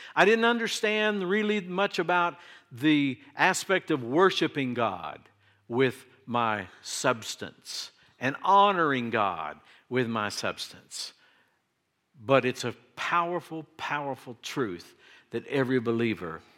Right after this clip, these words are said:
needs to know. I want you to go with me now in your Bible. Please turn there to the book of Deuteronomy, chapter twenty-eight. Deuteronomy twenty-eight.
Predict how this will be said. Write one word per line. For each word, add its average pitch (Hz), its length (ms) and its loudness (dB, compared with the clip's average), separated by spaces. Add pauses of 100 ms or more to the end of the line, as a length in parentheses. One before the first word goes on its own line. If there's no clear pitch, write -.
(180)
needs 104 340 -6
to 104 100 -8
know. 92 300 -8 (260)
I 190 40 0
want 247 240 2
you 247 80 0
to 170 80 0
go 175 140 4
with 156 220 2
me 143 160 -2
now 135 300 -2
in 127 160 -6
your 120 100 -4
Bible. 120 360 -2
Please 131 360 -8
turn 131 280 -8
there 123 180 -4
to 117 80 -6
the 117 260 -10
book 117 240 -4
of 104 100 -6
Deuteronomy, 117 680 -2 (560)
chapter 139 380 -2
twenty-eight. 123 1000 -6 (160)
Deuteronomy 127 580 0
twenty-eight. 123 800 -4